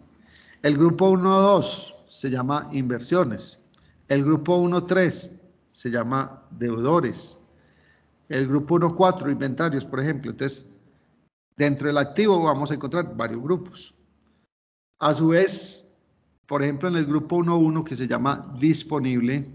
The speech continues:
bajo norma nacional, encontrábamos cuentas como caja,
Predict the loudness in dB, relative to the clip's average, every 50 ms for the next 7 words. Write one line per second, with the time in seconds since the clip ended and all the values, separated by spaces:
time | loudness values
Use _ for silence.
0 | -8 -6 -4 -4 -2 -2 -2 -2 -2 -2 -2 -2 -2 -2 -4 -2 -2 0 0 0
1 | -2 -4 -8 -10 -16 -20 _ _ _ _ _ _ _ _ _ _ 0 0 2 2
2 | 2 0 2 4 4 4 4 4 2 0 0 0 -2 -2 0 0 -2 -4 -4 -4
3 | -4 -4 -2 -4 -2 0 2 2 2 0 -2 -8 -12 -16 -20 -20 -20 _